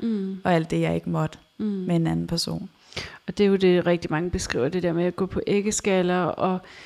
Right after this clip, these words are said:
Speaker 1: prøve at, altså, igen at holde konflikten nede ved hele, hele tiden at være, have antennerne ude, hvad er stemningen, hvad kan jeg gøre, hvad kan jeg ikke gøre? Nogle dage kan jeg noget, andre dage kan jeg ikke noget andet, og man ved aldrig helt, hvornår der sker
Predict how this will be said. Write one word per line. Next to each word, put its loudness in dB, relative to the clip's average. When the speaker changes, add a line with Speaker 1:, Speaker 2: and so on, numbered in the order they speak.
Speaker 1:
prøve 2
at, 0
altså, -6
igen -2
at -2
holde 0
konflikten -6
nede 0
ved -2
hele, -2
hele 0
tiden -4
at -4
være, 0
have -4
antennerne -2
ude, 0
hvad -4
er -4
stemningen, -4
hvad -4
kan -6
jeg -6
gøre, -4
hvad -6
kan -8
jeg -6
ikke -10
gøre? -4
Nogle 0
dage 0
kan -4
jeg 0
noget, 2
andre -8
dage -6
kan -8
jeg -6
ikke -10
noget -4
andet, -2
og -4
man -4
ved -2
aldrig -4
helt, -6
hvornår -6
der 0
sker 2